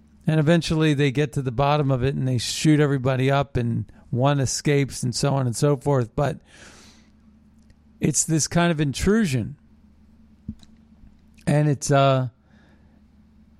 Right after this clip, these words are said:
it's just scary. It's a scary business because they're taking this, you could see how they're exploiting corporations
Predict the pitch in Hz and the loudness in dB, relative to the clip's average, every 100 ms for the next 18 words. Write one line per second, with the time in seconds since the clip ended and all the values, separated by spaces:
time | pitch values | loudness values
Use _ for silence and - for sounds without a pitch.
0 | - - 262 147 - - 165 160 - - | -20 -6 2 2 2 0 4 4 2 -12
1 | _ _ - - - _ - _ - - | _ _ -20 -20 -20 _ -20 _ -6 -4
2 | - 185 208 165 101 - 165 - 185 - | 0 2 4 4 0 -4 -4 -2 -4 -2
3 | - 185 185 151 190 170 147 - - 147 | 2 4 4 4 2 2 0 -2 0 2
4 | 131 139 - 185 202 233 185 160 - - | 2 0 2 0 0 0 0 0 -4 -8
5 | - - - - - - - - - 180 | -20 -20 -18 -18 -18 -18 -20 -16 -4 -2
6 | 170 185 - 240 190 202 170 165 151 - | 2 2 4 4 6 4 4 2 2 -2
7 | - 160 156 139 - 156 131 139 135 123 | 2 4 4 4 2 0 2 2 2 0
8 | 127 131 120 - | -2 -6 -8 -16